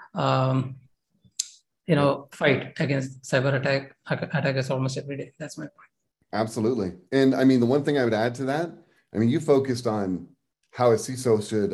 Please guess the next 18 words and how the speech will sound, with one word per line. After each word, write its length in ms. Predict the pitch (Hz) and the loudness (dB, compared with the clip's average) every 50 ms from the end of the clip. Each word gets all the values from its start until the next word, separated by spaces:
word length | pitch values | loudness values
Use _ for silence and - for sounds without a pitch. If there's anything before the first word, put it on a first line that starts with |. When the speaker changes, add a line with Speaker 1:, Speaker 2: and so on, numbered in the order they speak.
| - - | -6 -8
Speaker 2:
approach 480 | - - - 120 107 98 - - - - _ _ _ _ _ | -12 -4 -2 0 0 0 -2 -6 -14 -18 _ _ _ _ _
security 680 | - - - 95 - - - 160 147 98 71 69 67 69 67 _ _ _ _ _ _ _ _ _ | -20 -18 -16 -16 -12 -6 -4 -2 -2 -2 -2 -6 -10 -14 -16 _ _ _ _ _ _ _ _ _
and, 140 | 98 101 101 | -4 -4 -4
and, 240 | - 95 98 95 95 - | -4 -4 -4 -6 -6 -6
and 120 | 95 98 98 | -6 -6 -6
improve 420 | 92 92 - - 139 156 156 123 | -8 -10 -6 -2 -2 0 0 0
their 140 | 107 98 90 | 0 0 0
overall 240 | 87 87 85 82 82 | 0 0 -2 -2 -4
security, 500 | - - 90 - - 95 90 90 87 90 | -6 -8 -12 -8 -4 -4 -2 -2 -2 -2
knowing 420 | 95 95 104 110 120 117 107 98 | -2 0 0 2 2 2 2 0
that 100 | 92 87 | 0 0
all 140 | 85 82 80 | -2 -2 -2
these 200 | 85 82 78 76 | -4 -6 -10 -10
threat 200 | - - 87 85 | -8 -6 -4 -2
actors 360 | 82 85 85 82 85 82 76 | -2 -2 -4 -6 -10 -12 -12
are 80 | 78 73 | -12 -10
targeting 400 | - 95 98 104 107 110 113 113 | -8 -6 -6 -4 -4 -4 -4 -4
them. 340 | 117 131 143 156 151 - | -4 -4 -4 -6 -8 -12